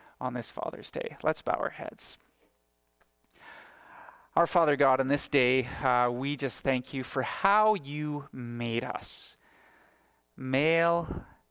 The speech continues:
and female, you created us.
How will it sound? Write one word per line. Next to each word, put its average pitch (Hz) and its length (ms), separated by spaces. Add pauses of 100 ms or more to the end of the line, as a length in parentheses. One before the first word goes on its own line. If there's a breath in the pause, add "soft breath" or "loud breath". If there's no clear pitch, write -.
(180)
and 113 180
female, - 1040
you - 180
created - 580
us. - 520